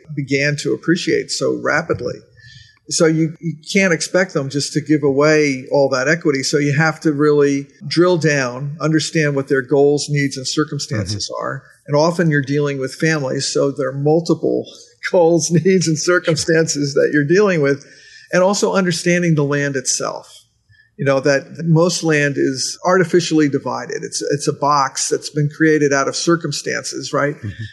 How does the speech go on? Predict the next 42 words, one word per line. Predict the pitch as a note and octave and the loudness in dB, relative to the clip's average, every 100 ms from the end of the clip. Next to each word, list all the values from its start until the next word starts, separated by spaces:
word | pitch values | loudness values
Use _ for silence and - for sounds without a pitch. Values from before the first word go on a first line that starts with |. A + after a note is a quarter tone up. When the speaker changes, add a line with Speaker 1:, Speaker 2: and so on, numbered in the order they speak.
| _ | _
Speaker 1:
Sale | - - D#3+ D3+ C#3+ C#3 | -4 2 4 4 4 4
over | C#3 C#3+ C#3 | 2 -2 -2
years. | D#3 D3 C#3+ C#3 C3 - - _ _ _ _ | 0 2 4 2 -2 -10 -14 _ _ _ _
And | D#3 | 0
that | D#3+ D3+ | 2 4
within | E3 D#3+ D#3+ | 4 4 2
any | D3+ D#3+ | 2 0
parcel | D#3 D3 C#3+ D3 C3+ | 0 0 0 0 0
of | A#2+ | -2
land, | B2+ B2 C3 | -6 -4 -4
there | C3+ | 0
are | |
really | C#3+ D3 C#3+ | 2 4 4
areas | C3+ C#3+ C#3+ C3+ B2+ D#3 | 4 4 4 2 0 0
that | C#3+ | 2
are | C#3 | 2
really | C#3+ D#3 D#3+ D3+ | 4 4 4 2
important | D3 - C#3+ B2+ C3 | 0 -2 -2 -2 -6
to | - | -14
protect | - C#3+ - D#3 C#3+ - - _ _ | -14 -14 -4 -2 -2 -4 -16 _ _
and | C3+ | -8
conserve | D3 - D3 C#3 C3 | -6 -2 0 0 0
forever. | - C3 C#3 D3 C#3+ D3 - _ _ _ _ _ | -2 0 0 0 -2 -4 -12 _ _ _ _ _
There | D3+ C3+ | 2 4
are | |
areas | D3+ D#3+ D#3+ | 4 4 2
that | D3+ D#3 | 2 0
would | C3+ | 0
be | C#3+ | -2
nice | C#3+ D3 F3 - | 0 2 0 0
to | D#3+ | -2
do | C#3+ C#3+ C#3+ | 2 0 2
that | C3+ C#3 | 2 2
if | C#3+ C#3 | 0 -4
you | C#3 | -8
could | - C#3+ | -2 -2
afford | B2 - D3+ | -2 0 0
to | C3+ | 0
Speaker 2:
Of | A#2 | 0
Speaker 1:
do | D3+ D3 | 2 2
it. | |
Speaker 2:
course. | A2+ F#2 - - - | 0 -6 -8 -12 -18